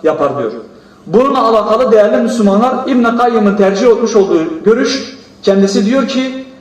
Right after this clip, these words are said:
eğer bir, bu, bir yerde bu dört taneden bir tanesi varsa orası Mescid-i Dırar'dır diyor. Yani bir yerde küfür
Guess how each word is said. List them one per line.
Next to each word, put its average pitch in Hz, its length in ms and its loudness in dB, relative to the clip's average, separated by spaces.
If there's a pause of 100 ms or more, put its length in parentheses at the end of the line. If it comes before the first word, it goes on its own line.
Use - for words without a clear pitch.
(100)
eğer 202 500 2
bir, 277 400 0
bu, 262 420 -2
bir 240 100 0
yerde 214 540 2
bu 220 120 0
dört 254 200 0
taneden 196 380 0
bir 226 160 -2
tanesi 170 400 0
varsa 254 500 0 (200)
orası 233 340 2
Mescid-i 196 420 0
Dırar'dır 131 420 -2
diyor. 110 200 -8
Yani 180 220 -4
bir 233 100 0
yerde 208 300 0
küfür - 380 -4